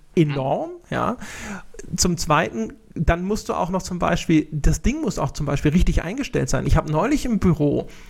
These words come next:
äh, mal wieder mit unserem DevKit zwei, der Oculus Rift, äh, was ausprobiert. Und zwar ga-, gab's da ja auch durchaus interessant, äh, erstmal von der Prämisse her, diese Demo,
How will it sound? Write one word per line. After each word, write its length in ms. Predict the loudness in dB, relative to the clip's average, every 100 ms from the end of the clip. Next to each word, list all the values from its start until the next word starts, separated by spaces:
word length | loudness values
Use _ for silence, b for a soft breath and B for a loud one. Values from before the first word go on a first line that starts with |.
| B
äh, 320 | 2 4 4 2 -4 -4
mal 300 | 2 6 6
wieder 200 | 6 4 4
mit 160 | 2
unserem 560 | 4 4 4 4 2 0 2
DevKit 420 | 2 2 0 -2
zwei, 280 | 0 2 4
der 140 | 4
Oculus 380 | 2 2 0 4
Rift, 380 | 4 4 -6 -16 -10
äh, 180 | -2 0
was 160 | 2 2
ausprobiert. 420 | 2 0 2 4
Und 100 | 4
zwar 160 | 4 4
ga-, 140 | 4
gab's 320 | 4 2 4
da 100 | 4
ja 80 | 4
auch 220 | 4 2 2
durchaus 400 | 0 2 4 4
interessant, 600 | 4 4 6 6 4 2
äh, 200 | 2 2 4
erstmal 280 | 4 4 4
von 120 | 4
der 60 | 2
Prämisse 400 | 2 2 4 6
her, 160 | 6
diese 260 | 4 4 6
Demo, 460 | 6 6 6 2